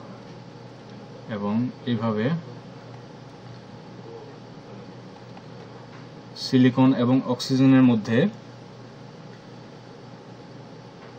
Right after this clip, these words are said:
যে বন্ধন গঠিত হয় সেই বন্ধনটি আসলে সম্পূর্ণ সিলিকা খণ্ডের মধ্যে বিস্তৃত থাকে। ফলে আমি যখন সিলিকাকে তাপ দিয়ে গলানোর চেষ্টা করব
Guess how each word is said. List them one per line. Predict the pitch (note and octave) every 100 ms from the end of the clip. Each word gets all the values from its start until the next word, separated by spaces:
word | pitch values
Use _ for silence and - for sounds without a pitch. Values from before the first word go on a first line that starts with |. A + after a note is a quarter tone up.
| C#3
যে | B2+ C3+
বন্ধন | B2+ C3 B2+ D3
গঠিত | C3 B2 A2+
হয় | A#2 G#2+ A#2+ E3
সেই | D#3+ - B2+
বন্ধনটি | A#2+ B2 B2+ C#3 C#3 C3
আসলে | B2 C3+ C#3
সম্পূর্ণ | C#3 C3+ B2 C3+ C#3+
সিলিকা | C#3+ C3+ C3 C3
খণ্ডের | B2 B2 A#2+
মধ্যে | B2 A2+ B2 D#3 A3+ - - - - - - - - - - - - - - - - - - C3+
বিস্তৃত | C3+ - C#3+ C3+
থাকে। | C3 A#2 A#2+ F3 - - - - - - - -
ফলে | - D3+ C#3+ E3 -
আমি | C#3+ D3+
যখন | D3 C#3+ D#3+ D#3+
সিলিকাকে | - D#3+ D#3 D#3+ D3 D#3 D3+ D3+ - - - - - - - - - -
তাপ | C#3+ C#3 - - C#3 B2+
দিয়ে | C#3 C3+
গলানোর | B2+ C3 C3 C3
চেষ্টা | C#3+ B2+ C3+
করব | A#2 A2 G#2+ C#3